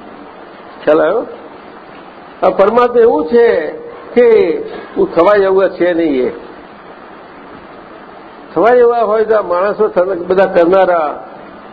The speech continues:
જરાય બાકી ના રાખે. એ તો પરિણામ છે.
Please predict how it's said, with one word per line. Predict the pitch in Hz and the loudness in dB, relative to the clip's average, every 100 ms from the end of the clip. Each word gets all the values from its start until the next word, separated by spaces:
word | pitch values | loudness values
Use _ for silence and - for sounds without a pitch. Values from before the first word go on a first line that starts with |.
| 131 | -4
જરાય | 135 160 170 | 2 2 2
બાકી | 143 - 139 | -2 -4 -4
ના | 131 | -2
રાખે. | 120 120 - 120 - - - - - - - - - - - - - - - - - - - - - - - - - - | -2 -4 -8 -12 -14 -20 -20 -20 -20 -20 -20 -20 -20 -20 -20 -20 -20 -20 -20 -20 -20 -20 -20 -20 -20 -20 -20 -20 -20 -8
એ | - | -4
તો | 190 | -2
પરિણામ | 480 - 190 247 262 262 247 | 0 2 4 4 4 2 -2
છે. | - 156 107 | -4 -4 -4